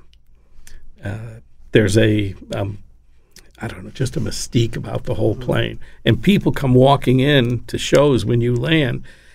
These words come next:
Speaker 1: We don't even get the door open, and they're standing there waiting to get in it, you know. <laughs> So, um,
Speaker 2: Well, Mike, I, I,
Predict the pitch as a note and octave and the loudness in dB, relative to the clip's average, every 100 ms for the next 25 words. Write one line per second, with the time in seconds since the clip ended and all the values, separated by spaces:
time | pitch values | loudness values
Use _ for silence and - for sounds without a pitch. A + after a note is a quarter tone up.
0 | - - F3+ F3 C#3+ B2 C3 B2 - G#2 | -2 4 6 6 4 4 2 2 0 2
1 | C#3 C#3+ A#2+ A#2+ - F2+ - A#2+ A2 - | 4 6 4 2 -4 -8 0 2 2 -2
2 | - - C3+ C#3+ C#3 A2+ A2+ G#2+ A#2+ A#2+ | -4 0 4 4 2 0 -4 0 2 2
3 | B2 B2+ B2+ B2 E3 E3+ A#2 - - - | 0 -4 -2 2 4 4 2 -4 -8 -14
4 | - - - C3+ A#2 B2 F#2 - - - | -18 -14 0 2 4 2 2 0 -2 -4
5 | - - - - - - - - - - | -8 -16 -12 -12 -6 0 2 2 0 -2
6 | - - B2 - - - - F3 F#3 G3 | -2 -4 -8 -12 -18 -12 -4 0 2 2
7 | E3 - | 0 -2